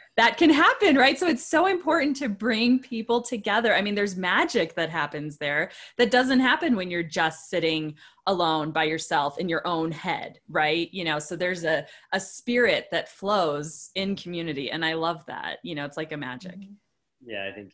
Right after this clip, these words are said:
Speaker 3: I think that's perfectly said.
Speaker 1: Yeah.
Speaker 3: Couldn't agree more.
Speaker 1: Yeah.
Speaker 2: Yeah.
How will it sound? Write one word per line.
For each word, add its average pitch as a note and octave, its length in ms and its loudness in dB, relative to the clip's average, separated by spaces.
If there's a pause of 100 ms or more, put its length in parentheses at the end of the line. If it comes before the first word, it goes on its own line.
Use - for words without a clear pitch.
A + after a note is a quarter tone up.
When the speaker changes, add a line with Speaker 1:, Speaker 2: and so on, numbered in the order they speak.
(100)
Speaker 3:
I G2 40 -12 (120)
think G2+ 200 -20
that's F2 280 -18
perfectly F#2 420 -18
said. E2 280 -20 (520)
Speaker 1:
Yeah. C#2+ 80 -20
Speaker 3:
Couldn't F#2+ 180 -14
agree F2 280 -16
more. D#2 200 -20 (280)
Speaker 1:
Yeah. - 160 -16 (260)
Speaker 2:
Yeah. G3 220 -12